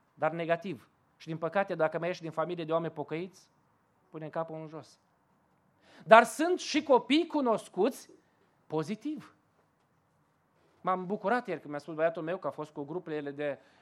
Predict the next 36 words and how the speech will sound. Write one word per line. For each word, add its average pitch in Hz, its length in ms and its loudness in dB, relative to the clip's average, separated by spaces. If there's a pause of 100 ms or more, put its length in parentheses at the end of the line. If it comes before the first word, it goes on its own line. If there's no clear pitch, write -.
de 160 120 -4
copii 170 340 -2
la 165 140 6
Talentul 165 420 2
în 156 80 -2
Negoț 170 440 -2 (160)
și - 120 -16
de 175 60 -2
la 175 100 4
noi 214 120 0
din 208 120 -4
biserică, 202 420 -4
numai 254 280 2
de 185 100 2
la 165 100 4
noi 165 120 -2
pe 156 100 -10
faza, 208 320 4
pe 185 140 -8
țară, 220 220 2
au 196 60 2
luat 196 220 2
unsprezece 175 880 -4 (160)
locul 139 340 -6
întâi. 120 340 -12 (260)
Numai 202 220 0
din 214 120 0
biserică. 202 500 -4
Înseamnă 165 460 2
că 143 320 -4 (160)
educatorii, 185 720 0
învățătorii 202 600 0
s-au 208 220 -2
ocupat 196 360 2
de 240 60 -2
ei, 180 360 -2